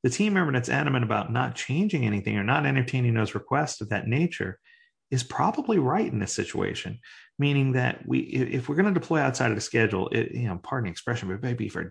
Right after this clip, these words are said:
darn good reason, right? I, I don't want it to be just setting precedent for people to start asking for things outside of our normal cycle. You know,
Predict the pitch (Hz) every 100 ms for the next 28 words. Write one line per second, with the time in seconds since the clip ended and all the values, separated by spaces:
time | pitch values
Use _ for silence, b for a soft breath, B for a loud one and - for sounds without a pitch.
0 | - 101 107 107 107 101 98 101 78 76
1 | 85 107 57 55 - 78 110 156 156 123
2 | 156 135 120 101 95 90 101 95 - B
3 | B B - 131 120 - - 127 123 98
4 | 90 92 107 104 92 - 98 - 95 107
5 | - 90 95 85 87 - 92 90 - 85
6 | 85 80 80 78 76 71 - 78 - 165
7 | 82 - _ B B B B B 131 131
8 | 127